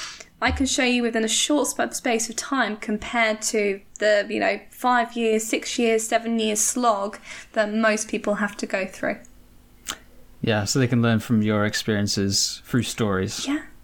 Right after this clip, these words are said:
Speaker 1: Yeah, and you think about it, you know, what's, when you have a look at, you know, lifetimes,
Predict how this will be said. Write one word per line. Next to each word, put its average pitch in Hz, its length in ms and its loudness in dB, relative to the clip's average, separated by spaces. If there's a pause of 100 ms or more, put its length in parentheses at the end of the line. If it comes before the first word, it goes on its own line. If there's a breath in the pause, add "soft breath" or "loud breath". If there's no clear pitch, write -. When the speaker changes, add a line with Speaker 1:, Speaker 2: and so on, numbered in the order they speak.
(420)
Speaker 1:
Yeah, 392 460 0
and 233 100 0
you 339 80 4
think 403 300 -4
about 233 320 4
it, 175 80 -4
you 285 60 2
know, 226 220 4
what's, 330 480 2 (560 loud breath)
when 285 60 4
you 359 120 6
have 349 160 4
a 359 40 6
look 277 400 4
at, 233 440 4
you 254 120 2
know, 190 100 4
lifetimes, 214 1120 2